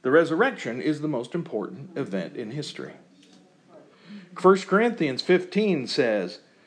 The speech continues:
"For I delivered to you as of first importance that what also I received, that Christ died for our sins, in according with the Scriptures, that he was buried,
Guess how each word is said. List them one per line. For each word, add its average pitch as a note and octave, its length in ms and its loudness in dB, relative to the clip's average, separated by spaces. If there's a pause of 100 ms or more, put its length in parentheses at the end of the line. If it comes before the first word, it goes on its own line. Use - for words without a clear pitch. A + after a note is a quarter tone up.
(340)
"For G#3 220 8
I A3+ 120 8
delivered A#3+ 460 4
to A#3 60 -2
you D#3 540 2
as G#3 220 4
of G3 200 2
first A#3+ 260 0
importance D#3+ 600 0
that F3 260 2
what F#3+ 180 6
also G3+ 760 4
I E3+ 160 4
received, E3+ 720 0 (360)
that D#3+ 200 4
Christ A3 520 2
died G#3+ 340 4
for E3 160 6
our A#2+ 80 2
sins, A#2 420 -4
in E3+ 120 2
according D3 380 0
with B2 140 -4
the - 80 -14
Scriptures, D#3 460 -4
that F3 180 2
he G3 140 0
was F#3 220 2
buried, D#3+ 600 2